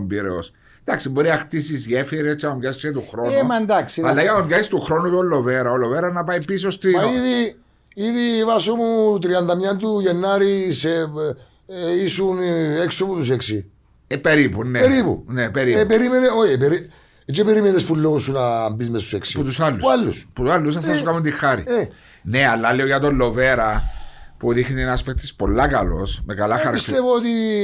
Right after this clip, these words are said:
Speaker 3: πρέπει, ε, μάλλον να έχει συνέχεια, νομίζω, η
Speaker 1: Ε,
Speaker 3: περίπτωση
Speaker 1: δια-,
Speaker 3: του.
Speaker 1: όμως, ε, για να το σκαρτάρει ο Ολυμπιακός, να μην τον πάρει α-, μες στο δικό του το ρόστερ, ε, να έρθει ο Αύγουστος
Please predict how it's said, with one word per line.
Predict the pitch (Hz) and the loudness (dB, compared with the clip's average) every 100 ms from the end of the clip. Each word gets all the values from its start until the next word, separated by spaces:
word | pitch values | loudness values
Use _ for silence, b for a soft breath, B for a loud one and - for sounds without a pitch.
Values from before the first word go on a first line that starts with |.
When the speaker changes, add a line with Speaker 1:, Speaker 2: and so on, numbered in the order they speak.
| 190 175 165 160 156 147 | 2 2 2 0 -2 -4
Speaker 3:
πρέπει, | 165 190 202 | -4 -4 -2
ε, | 185 185 180 190 | -4 -6 -8 -4
μάλλον | 196 196 175 | -2 -2 -2
να | 180 | -2
έχει | 160 | -2
συνέχεια, | 139 120 113 101 87 | -4 -4 -6 -6 -10
νομίζω, | 71 71 67 78 | -10 -14 -14 -18
η | - _ _ 90 | -20 _ _ -10
Speaker 1:
Ε, | |
Speaker 3:
περίπτωση | 92 107 107 | -4 -2 0
Speaker 1:
δια-, | 123 127 | 2 2
Speaker 3:
του. | 123 | 0
Speaker 1:
όμως, | 135 135 | -2 -2
ε, | 151 | 0
για | 127 | 0
να | 127 | 0
το | 113 | -4
σκαρτάρει | - 110 107 143 170 | -4 -4 0 2 2
ο | 202 | 2
Ολυμπιακός, | 175 131 110 107 | 0 0 -2 -2
να | 110 | -4
μην | 120 | -2
τον | 170 170 | -2 2
πάρει | 170 135 | 2 2
α-, | 113 - | -2 -6
μες | 120 | -10
στο | - 117 101 - | -6 -4 -4 -6
δικό | 113 123 175 | -4 -2 2
του | 180 | 2
το | 127 | 2
ρόστερ, | 101 104 98 95 143 - | -2 -4 -6 -6 -6 -8
ε, | - 127 | -10 -6
να | 135 | -4
έρθει | 147 185 | -4 -2
ο | 196 175 151 | 0 0 0
Αύγουστος | 196 202 175 - 104 104 156 - | -2 -2 -4 -4 -6 -4 -6 -10